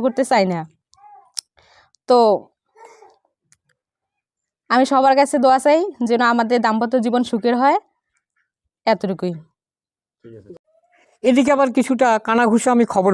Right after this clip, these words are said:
Speaker 2: পেলাম, মানে জানতে পারলাম যে ওই যে মানুষ ইয়ার্কি সূচকভাবে কথাগুলো বলেছে,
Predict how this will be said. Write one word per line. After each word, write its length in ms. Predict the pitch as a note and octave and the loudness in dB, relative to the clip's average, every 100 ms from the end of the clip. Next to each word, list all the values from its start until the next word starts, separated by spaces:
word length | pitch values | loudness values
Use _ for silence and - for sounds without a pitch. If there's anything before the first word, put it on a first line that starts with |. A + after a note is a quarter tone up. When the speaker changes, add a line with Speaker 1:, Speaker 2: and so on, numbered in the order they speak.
| F3+ | 0
Speaker 2:
পেলাম, 220 | C#3+ C#3 A3 - F#3+ | 0 -2 -6 -10 -4
মানে 120 | F3 | -2
জানতে 260 | G3 G3 A3 | -2 -2 0
পারলাম 340 | G3 D#3 D3 G#3 _ _ _ _ - | 0 0 0 -6 _ _ _ _ -10
যে 260 | F#3+ G3 G3 F#3+ F#3 F3+ F#3 | 0 2 4 4 4 2 2
ওই 80 | B3+ C4 | 2 4
যে 80 | C#4 B3 A3+ | 4 4 2
মানুষ 180 | A3+ A#3+ A3 | 2 2 2
ইয়ার্কি 300 | A#3 A3+ A#3+ | 0 2 0
সূচকভাবে 500 | G#3+ G#3+ A3+ G3+ G#3+ G#3+ | -2 -2 0 0 0 0
কথাগুলো 320 | G#3 G#3 G#3 G3 | 0 0 2 2
বলেছে, 380 | G3 F#3+ - | 2 0 -2